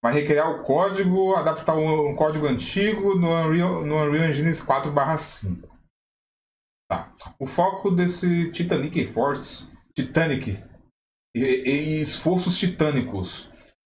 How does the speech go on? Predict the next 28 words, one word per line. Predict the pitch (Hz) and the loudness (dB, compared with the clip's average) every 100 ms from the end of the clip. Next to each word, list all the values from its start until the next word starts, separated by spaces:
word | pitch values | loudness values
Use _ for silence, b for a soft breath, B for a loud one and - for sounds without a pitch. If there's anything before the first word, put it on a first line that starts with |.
| _ _ _ 123 | _ _ _ -4
vai | 123 | -2
ser | 139 | 0
migrar | 135 135 123 123 139 151 | 0 0 2 2 2 0
os | 143 | -2
personagens, | 151 175 131 101 92 90 87 - - | -2 0 0 0 0 -2 -4 -6 -10
incorpora-, | 117 - 101 127 123 - - | -8 -6 -4 -2 -2 -4 -8
incorporando | 123 127 120 131 127 131 131 | -8 -8 -2 0 0 0 -2
cento | - 160 180 | 0 2 2
e | 185 | 2
vinte | 156 151 | 0 -2
deuses | 135 131 127 | 0 0 0
do | 131 | 0
Smite | 135 - | -2 0
um. | 180 208 - - B B B _ _ _ _ _ - | 0 2 -2 -6 B B B _ _ _ _ _ -10
Aham. | 143 139 160 185 202 202 202 190 175 - - _ _ _ _ _ - | -6 0 2 2 2 2 0 -2 -8 -14 -20 _ _ _ _ _ -2
Ia | 143 139 | 0 0
du-, | 131 - - - - 175 180 - | -2 -10 -14 -12 -2 0 -2 -6
duplicar | 147 131 185 180 180 - 151 170 185 | -6 0 2 2 0 0 0 2 2
o | |
trabalho | 175 143 123 131 156 170 | 2 2 2 2 2 0
pra | 156 139 | 0 0
cada | 156 160 165 | 0 0 0
no-, | 160 160 | -2 0
novo | 156 156 | 0 0
personagem | 151 156 135 139 143 | -2 -2 0 0 0
que | 156 | 0
ia | 151 | 2
lançar. | 165 151 - 123 127 - | 0 -2 0 0 0 -2